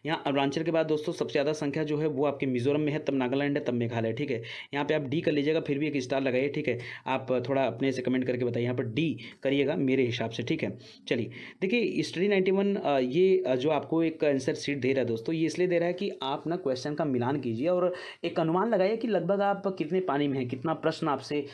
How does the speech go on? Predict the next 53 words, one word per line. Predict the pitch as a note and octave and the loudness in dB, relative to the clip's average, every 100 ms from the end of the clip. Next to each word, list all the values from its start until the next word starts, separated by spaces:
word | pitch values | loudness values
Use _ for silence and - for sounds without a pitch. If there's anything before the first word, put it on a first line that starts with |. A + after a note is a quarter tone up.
| - | -16
सही | - - E3+ | -14 -4 0
हुआ | C#3 C3+ | 2 0
है, | E3 | 0
इसलिए | G#3 G#3+ - B3+ | 0 -2 0 2
दोस्तों | F#3 - E3+ | 2 2 0
ये | |
चीज़ें | D#3 C3 C#3 | 0 0 0
दी | A#2+ | 0
जा | A2 | -2
रही | A2 | -2
हैं, | A#2+ | 0
ठीक | F#3+ | 0
है। | A2+ | 0
तो | A#2 - - | -4 -12 -4
इसको | D#3+ D3 | 0 4
गलत | D3+ F#3 F3 | 4 4 4
वे | F#3 | 4
में | F3+ | 4
मत | E3+ | 2
लिया | D#3+ C#3+ | 2 2
करिए, | C3 E3 - - | 4 2 0 -2
ठीक | F3+ C#3 | 0 0
है। | - - - | -4 -10 -2
बाकी | C#3+ F#3 | 2 4
अगर | F3+ | 6
आपको | F3 E3+ F3+ | 4 4 2
किसी | D#3+ E3+ | 2 2
और | E3 E3 | 2 4
तरह | D#3+ | 0
की | D#3+ | 0
सहायता | - B2 B2+ | -2 -2 0
की | B2 C3+ | -2 0
ज़रूरत | C#3 D#3 | 2 2
है | F3+ | 0
दोस्तों, | F3 E3 F#3 | -2 0 0
तो | D#3+ | 0
आप | C#3 | 0
हमारे | C3+ C3 | -2 0
हेल्पलाइन | A#2+ B2+ C3 | 0 0 0
नंबर | B2+ | 0
पे | B2 C3 B2+ - - | 0 -4 -4 -10 -4
कॉल | C3+ D#3 | 2 2
कीजिए | D3+ C3+ | 2 0
और | E3 | 0
संपर्क | C3+ A#2 A#2 | -2 -2 -4
कीजिए, | A#2+ A2 A2+ | -4 -4 -4
ठीक | E3+ | -4
है। | D#3 G#2+ - - - | -4 -6 -8 -16 -4
चलिए | C#3+ A2 | 0 2
आगे | C3+ | 2
देखते | D#3+ D#3+ E3+ | 2 2 2
हैं | |
दोस्तों, | D#3 D3+ F#3 | 0 0 -4